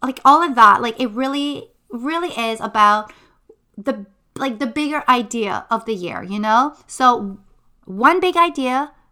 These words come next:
with one or two words, let those words come to you, and then twelve monthly resolution intention. That's gonna, like, m-, really give you, like, the oomph that you need to really start the year on a good note high vibe, excited,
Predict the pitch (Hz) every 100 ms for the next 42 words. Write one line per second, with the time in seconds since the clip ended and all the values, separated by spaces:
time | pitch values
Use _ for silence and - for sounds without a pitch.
0 | - 196 202 - 196 247 294 - 320 247
1 | 226 240 - 202 208 277 269 240 254 247
2 | 233 233 240 233 240 240 233 226 226 240
3 | - - _ - - 240 240 254 233 233
4 | 220 226 226 220 196 214 220 202 202 202
5 | 214 196 202 202 202 202 214 208 214 -
6 | - - - - - 220 240 311 311 285
7 | 269 226 240 370 240 294 359 403 269 240
8 | 233 233 226 214 208 196 190 - _ _
9 | 214 247 - 285 311 294 - 294 277 226
10 | 214 214 254 233 247 262 - 233 226 226
11 | 196 196 202 - - 196 185 175 330 381
12 | 254 208 240 - _ _ _ - 302 359
13 | 254 233 226 - - 208 - - - 294
14 | 330 320 311 311